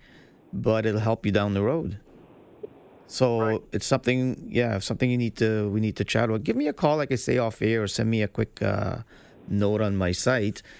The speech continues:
Speaker 1: um, and we can have a chat. But yeah, I, I, I think, uh, again, build your T F S A because it sounds like you got a lot of money in your R S Ps.
Speaker 2: Okay, well, I'll give you a call and we'll look at some of the numbers.
Speaker 1: All right, enjoy your day.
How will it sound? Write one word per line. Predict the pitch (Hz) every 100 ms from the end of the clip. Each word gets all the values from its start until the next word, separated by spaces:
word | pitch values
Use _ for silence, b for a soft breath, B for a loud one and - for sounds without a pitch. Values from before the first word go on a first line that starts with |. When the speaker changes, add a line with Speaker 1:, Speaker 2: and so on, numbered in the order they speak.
| B B -
Speaker 1:
um, | - 104 101 104
and | 104
we | 98
can | 104
have | 98
a | 110
chat. | - 131 -
But | 117
yeah, | 143 135
I, | 120 -
I, | 104 -
I | 127 139
think, | - 127 113 -
uh, | 107 104
again, | 90 101 113 107 101 B B B B - 78 78
build | 123 139
your | 127
T | - 123
F | -
S | 113 -
A | 131
because | 170 123
it | 95
sounds | 123 113
like | 107 -
you |
got | 104 98
a |
lot | 95 98 104
of |
money | 101 98
in | 92
your | 87
R | 82
S | 80 -
Ps. | 90 85 82 - - - _ _ _ _ _ _ _ _ - _ - - - -
Speaker 2:
Okay, | 220 214 214 147
well, | 196
I'll | 196
give | 208 196
you |
a | 185
call | 190 170
and | 156
we'll | 151
look | 165 -
at | 139
some | 151
of | 147
the | 139
numbers. | 143 - - -
Speaker 1:
All | 101
right, | 98 101
enjoy | 104 123
your | 135 131
day. | 123 113